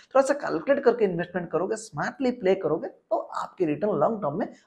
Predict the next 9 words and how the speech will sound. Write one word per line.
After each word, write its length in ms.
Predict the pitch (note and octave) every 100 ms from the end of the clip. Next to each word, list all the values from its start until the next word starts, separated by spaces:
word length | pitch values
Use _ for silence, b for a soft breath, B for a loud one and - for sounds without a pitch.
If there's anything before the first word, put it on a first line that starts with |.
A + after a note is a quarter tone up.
| B _ C#3
अच्छा 280 | - -
बनेगा। 380 | - - C2+ - _ _ _ _ _
Next 240 | G#3+ C#4+ -
friends, 200 | F4 C#4+
number 320 | A3 A3+ C#4+ -
five 360 | - E3+ E3 - -
ईटीएफ़, 300 | D#3 D3 A#2+ -
ये 80 | G#3
थोड़ा 200 | G#3